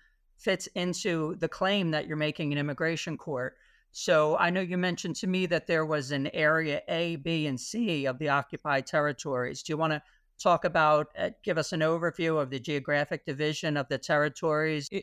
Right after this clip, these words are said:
Speaker 2: if I have a client from Peru, it's very straightforward. You know, the judge
Speaker 1: Mm-hmm.
Speaker 2: can understand Peru.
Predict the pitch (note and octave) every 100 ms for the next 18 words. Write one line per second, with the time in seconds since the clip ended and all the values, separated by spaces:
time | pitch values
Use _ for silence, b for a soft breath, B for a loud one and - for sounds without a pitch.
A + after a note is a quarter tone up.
0 | - G3+ F#3 F3+ F#3 F3+ F3 F#3 F#3+ F#3
1 | F3+ D#3+ D#3 E3 F3 E3 C3+ D3+ D3+ C#3
2 | D3+ C3+ B2 A2+ B2+ _ _ _ _ _
3 | _ - C3 C3 C3+ C#3 C#3 D3+ D#3 E3+
4 | D3+ D3 C3+ - C#3 C3+ C#3 B2 A2 D3